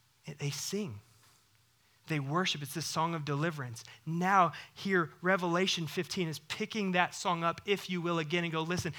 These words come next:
there's going to be a day, a final day of deliverance." And here's the song, "Great and amazing are your deeds, O Lord God Almighty.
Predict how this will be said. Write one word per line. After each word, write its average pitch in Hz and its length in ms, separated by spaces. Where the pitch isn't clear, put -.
there's 190 260
going 175 220
to 151 100
be 147 140
a 139 80
day, 135 480
a - 80
final 151 440
day 135 200
of 123 100
deliverance." 123 600
And 131 140
here's 135 320
the 135 100
song, 127 440
"Great 147 420
and 139 100
amazing 131 720
are - 80
your 120 140
deeds, 117 540
O 127 60
Lord 131 240
God 120 200
Almighty. 113 540